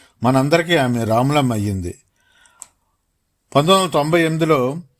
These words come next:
బీజేపీ పార్టీలో చేరిన ఆమె రెండు వేల ఐదులో తల్లి తెలంగాణ పార్టీ స్థాపించి, రెండు వేల తొమ్మిదిలో టీఆర్ఎస్లో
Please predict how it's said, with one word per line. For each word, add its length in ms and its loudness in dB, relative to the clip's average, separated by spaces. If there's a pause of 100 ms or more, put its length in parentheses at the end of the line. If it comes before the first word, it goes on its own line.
(280)
బీజేపీ 440 2
పార్టీలో 400 0
చేరిన 360 -2
ఆమె 340 0
రెండు 220 -2
వేల 180 2
ఐదులో 540 -2 (380)
తల్లి 220 2
తెలంగాణ 480 0
పార్టీ 320 0
స్థాపించి, 500 0
రెండు 180 0
వేల 140 2
తొమ్మిదిలో 460 0
టీఆర్ఎస్లో 880 -2